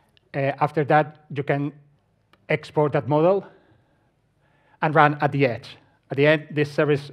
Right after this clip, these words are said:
can, can be queried and, and run from the, uh,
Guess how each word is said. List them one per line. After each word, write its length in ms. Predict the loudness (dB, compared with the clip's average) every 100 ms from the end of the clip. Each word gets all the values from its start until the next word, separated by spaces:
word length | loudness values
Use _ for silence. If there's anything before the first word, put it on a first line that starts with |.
| -4
can, 460 | -2 -2 -4 -8 -8
can 180 | -6 -2
be 300 | 0 2 0
queried 400 | 0 0 2 0
and, 280 | 0 -4
and 220 | -6 -6 0
run 240 | 0 0
from 260 | -4 -8 -2
the, 1200 | -2 -2 -4 -6 -10 -12 -10 -8 -8 -10 -12
uh, 60 | -14